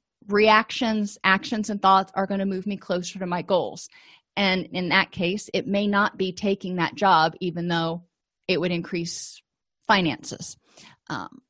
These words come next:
so everything has to be taken into perspective in order to embrace success. Because again, success is not necessarily being the best at anything.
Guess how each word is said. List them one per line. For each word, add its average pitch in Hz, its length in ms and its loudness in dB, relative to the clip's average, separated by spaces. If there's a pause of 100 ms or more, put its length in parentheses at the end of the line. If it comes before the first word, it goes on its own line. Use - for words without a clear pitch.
(380)
so 247 200 0
everything 294 420 4
has 240 180 6
to - 80 -10
be 220 100 -4
taken 202 320 2
into 190 180 0
perspective 190 680 -2
in 220 120 -2
order 240 200 2
to 262 140 -4
embrace 226 400 0
success. 208 640 0 (640)
Because 208 260 -2
again, 226 240 0
success 254 540 0
is 220 160 -2
not 226 220 0
necessarily 220 640 0
being 214 340 -2
the 208 120 4
best 185 840 0 (420)
at 196 80 -6
anything. 214 540 -2